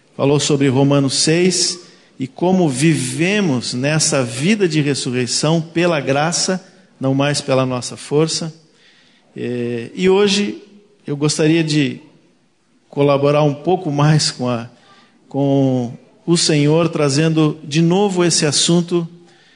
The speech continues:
é, numa perspectiva daquilo que, que foi falado hoje aqui. Ninguém combinou nada,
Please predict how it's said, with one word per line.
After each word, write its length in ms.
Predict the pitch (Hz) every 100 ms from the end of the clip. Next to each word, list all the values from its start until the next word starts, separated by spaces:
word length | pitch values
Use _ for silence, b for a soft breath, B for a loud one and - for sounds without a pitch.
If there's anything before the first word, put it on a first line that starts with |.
| b _
é, 380 | 127 131 131 127
numa 320 | 160 170 190 180
perspectiva 1000 | - 196 190 180 165 - 175 185 170 160
daquilo 500 | 151 147 - 190 185
que, 320 | - 170 165 -
que 180 | - 165
foi 240 | - 240
falado 560 | 233 214 208 226 190 185
hoje 200 | 196 196
aqui. 220 | 190 139
Ninguém 340 | 147 170 240
combinou 420 | 240 214 190 190
nada, 460 | 190 175 180 180 180